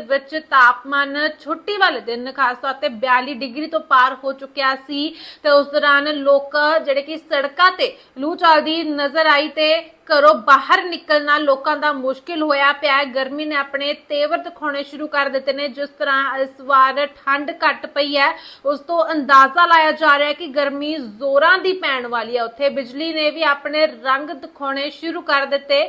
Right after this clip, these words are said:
ਕਈ ਇਲਾਕਿਆਂ ਦੇ ਵਿੱਚ ਤਾਂ ਦੇਰ ਰਾਤ ਬਿਜਲੀ ਦੀਆਂ ਸ਼ਿਕਾਇਤਾਂ ਆਉਣ ਲੱਗ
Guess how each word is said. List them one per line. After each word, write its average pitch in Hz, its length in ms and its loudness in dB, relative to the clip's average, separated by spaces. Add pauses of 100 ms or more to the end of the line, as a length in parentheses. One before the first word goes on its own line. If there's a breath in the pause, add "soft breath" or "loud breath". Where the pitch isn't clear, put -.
(380 loud breath)
ਕਈ 311 180 0
ਇਲਾਕਿਆਂ 294 420 0
ਦੇ 370 100 -2
ਵਿੱਚ 339 260 -6
ਤਾਂ 330 280 4 (200)
ਦੇਰ 311 340 -2
ਰਾਤ 302 380 4
ਬਿਜਲੀ 294 440 -8
ਦੀਆਂ 302 340 -4
ਸ਼ਿਕਾਇਤਾਂ 294 580 -2
ਆਉਣ 285 260 -2
ਲੱਗ 269 180 -2